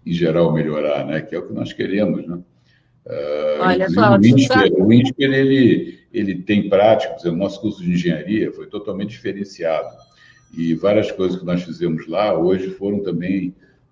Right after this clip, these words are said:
Speaker 1: quer dizer, utilizadas por outras escolas. Nós, eh, estamos abertos a qualquer troca de ideias, mostrar o que a gente faz, et cetera, et cetera. Porque nós não nos consideramos uma instituição, embora nós sejamos pública,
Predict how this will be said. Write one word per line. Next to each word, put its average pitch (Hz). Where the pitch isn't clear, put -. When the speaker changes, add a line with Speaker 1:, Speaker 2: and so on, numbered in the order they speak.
Speaker 1:
quer -
dizer, 78
utilizadas 90
por 90
outras 95
escolas. 71
Nós, 82
eh, 82
estamos 101
abertos 92
a 90
qualquer 95
troca 98
de 82
ideias, 85
mostrar 80
o 87
que 87
a 87
gente 82
faz, 87
et 85
cetera, 85
et -
cetera. 90
Porque -
nós 104
não 110
nos 120
consideramos 107
uma 98
instituição, 110
embora 98
nós 98
sejamos 87
pública, -